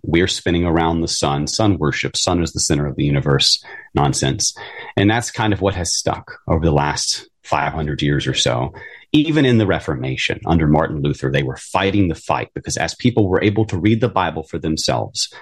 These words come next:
pe-, people like Martin Luther standing up to the Catholic Church and their fake news propaganda and their fake science, while this battle was still raging hot,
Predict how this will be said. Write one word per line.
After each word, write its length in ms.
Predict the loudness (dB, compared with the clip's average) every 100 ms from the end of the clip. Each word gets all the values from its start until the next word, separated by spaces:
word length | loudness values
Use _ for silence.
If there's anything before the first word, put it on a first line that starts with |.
| -20 _ 0
pe-, 240 | 0 2
people 300 | 0 2 4
like 200 | 2 2
Martin 300 | 0 2 2
Luther 460 | 2 4 2 0 -4
standing 380 | -2 2 4 4
up 180 | 0 0
to 80 | -4
the 80 |
Catholic 440 | -2 -2 -2 -6 -6
Church 300 | -2 -2 0
and 100 | 0
their 80 | 0
fake 260 | -2 0
news 180 | 0 0
propaganda 560 | -2 -2 -2 0 2 2
and 120 | -2
their 100 | -4
fake 320 | -2 -2 -2
science, 560 | -4 0 -2 -2 -6 -8 -12 -4
while 140 | 0
this 180 | 2 0
battle 300 | 0 0 0
was 140 | -2 -4
still 200 | -4 -2
raging 340 | -2 0 -2
hot, 360 | 0 2 0